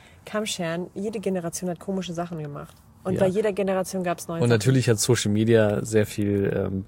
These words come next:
Speaker 2: positive, ähm, Aspekte, aber auch einige negative.
Speaker 1: Natürlich hat es negativ. Ich möchte
Speaker 2: Klar.
Speaker 1: das nicht nur schönreden, aber die Tatsache, dass wir jetzt nicht mehr nur zwanzig Uhr Nachrichten gucken müssen,
Speaker 2: Mhm.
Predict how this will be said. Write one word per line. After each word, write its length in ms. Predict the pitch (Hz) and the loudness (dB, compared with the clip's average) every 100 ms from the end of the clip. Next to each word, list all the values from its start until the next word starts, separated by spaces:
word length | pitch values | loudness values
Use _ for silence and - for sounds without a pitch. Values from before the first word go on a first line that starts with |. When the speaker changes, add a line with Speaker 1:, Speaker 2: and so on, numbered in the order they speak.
| - | -12
Speaker 2:
positive, 1500 | - 135 143 135 127 - - 127 123 120 117 113 113 - - 107 | 0 2 4 2 -2 -4 -8 -6 0 2 4 4 4 2 -2 -4
ähm, 240 | 104 104 | -4 -4
Aspekte, 580 | - 110 - 104 - 107 | -2 -4 -2 -4 0 -2
aber 220 | - 98 | -2 -4
auch 120 | - - | -6 -8
einige 320 | 110 104 104 | -8 -6 -6
negative. 520 | 104 - - 120 117 | -6 -8 -10 -12 -6
Speaker 1:
Natürlich 460 | 247 240 302 320 202 | -4 0 0 0 -2
hat 100 | 170 | -4
es 140 | 160 | -4
negativ. 320 | 170 160 160 | -4 -4 -6
Ich 120 | 160 160 | -4 -2
möchte 180 | 208 | -2
Speaker 2:
Klar. 100 | - | -2
Speaker 1:
das 160 | 214 214 | -4 -4
nicht 120 | 202 | -2
nur 120 | 190 | -2
schönreden, 520 | 170 247 277 208 170 - | -2 -4 -4 -4 -4 -4
aber 200 | 180 175 | -4 -4
die 100 | 170 | -4
Tatsache, 520 | - 254 302 - 185 | -2 0 0 -2 -4
dass 240 | 180 170 | -6 -4
wir 80 | 180 | -2
jetzt 200 | 175 - | -2 -2
nicht 200 | 220 226 | -4 -4
mehr 220 | 220 175 170 | -2 -2 0
nur 320 | 202 220 170 | 2 2 0
zwanzig 380 | - 196 180 180 | -2 -4 -2 -2
Uhr 100 | 330 | -2
Nachrichten 400 | 277 202 175 185 | -2 -4 -6 -6
gucken 280 | 190 185 180 | -4 -4 -2
müssen, 300 | 175 117 | 0 2
Speaker 2:
Mhm. 80 | 131 | 2